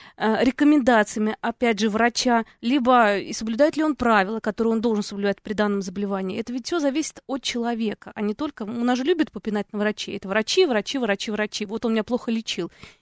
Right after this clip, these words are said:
Извините, а вы как лечились? Вот мы сегодня поговорим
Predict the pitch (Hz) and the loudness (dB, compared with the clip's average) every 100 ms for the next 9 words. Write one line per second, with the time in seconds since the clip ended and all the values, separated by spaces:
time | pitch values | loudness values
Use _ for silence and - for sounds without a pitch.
0 | _ _ - 214 285 262 196 - - 214 | _ _ -8 -4 0 0 0 -4 -4 0
1 | 262 - 262 - 202 - 226 175 - _ | 0 0 -4 -4 -8 -6 -6 -6 -8 _
2 | - - - - 311 359 339 311 294 254 | -20 -18 -14 2 4 6 4 2 0 0
3 | 269 277 349 | 2 4 4